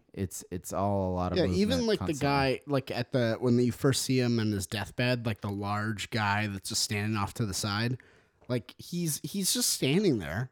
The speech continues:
Speaker 2: just slouched over or whatever, but there's something about him that has, like, fluidity to it. Um, speaking of kind of the art stuff, I kinda wanted to touch, I mean, we've talked about the art,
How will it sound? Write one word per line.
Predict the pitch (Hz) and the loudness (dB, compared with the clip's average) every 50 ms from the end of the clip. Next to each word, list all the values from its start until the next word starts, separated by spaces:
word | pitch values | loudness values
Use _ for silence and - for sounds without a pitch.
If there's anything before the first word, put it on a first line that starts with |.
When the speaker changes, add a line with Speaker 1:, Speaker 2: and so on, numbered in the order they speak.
| _ _ - | _ _ -8
Speaker 2:
just | 131 - - | -4 -4 -4
slouched | - - - 117 143 151 - - - - | -4 -4 -4 0 0 0 -2 -2 -2 2
over | 143 151 165 147 123 110 | 4 6 6 6 4 2
or | 90 | 0
whatever, | 90 95 95 104 107 | 0 -2 -2 -4 -4
but | 98 117 101 | -4 -4 -4
there's | 104 98 101 - | -2 -2 -2 0
something | - 131 127 131 - 123 107 | 0 0 0 0 -2 -2 -2
about | 95 95 104 107 110 107 | 0 0 0 0 0 -2
him | 101 92 95 | -2 -4 -6
that | 92 - - | -6 -8 -6
has, | - 107 90 85 85 92 87 | -6 -4 -4 -4 -6 -8 -8
like, | 95 85 - - | -10 -10 -10 -12
fluidity | - - 117 117 113 104 98 85 82 76 - - - - - _ _ _ _ - | -8 -4 0 0 0 0 -2 -6 -8 -10 -12 -14 -16 -16 -16 _ _ _ _ -14
to | - - 73 60 | -10 -10 -8 -8
it. | 50 - - _ - - - - - - - - - - | -10 -12 -14 _ -20 -20 -20 -20 -20 -20 -20 -18 0 4
Um, | 156 - 247 131 127 - - _ - | 6 8 8 8 6 4 -2 _ -8
speaking | - - 202 190 240 262 | -4 -4 0 0 2 2
of | - - - - | 2 0 -2 -2
kind | - 151 147 | 2 4 4
of | 127 | 4
the | 107 - | 2 2
art | 113 135 151 - - - | 2 2 2 2 0 -6
stuff, | - - - 196 196 190 - - | -8 -2 2 2 2 2 0 -2
I | - 117 | -6 -6
kinda | - - 151 151 156 | -4 -2 0 0 2
wanted | 156 156 156 147 143 135 110 | 4 4 4 4 4 2 2
to | - | 2
touch, | 147 135 - - | 0 -2 0 0
I | 131 131 | 0 2
mean, | 131 131 123 117 | 2 4 4 2
we've | 113 110 - | 2 0 -2
talked | - 151 147 - - | 0 -2 -2 0 0
about | 131 120 - | 0 -2 2
the | - 117 | 2 2
art, | 110 110 | 0 0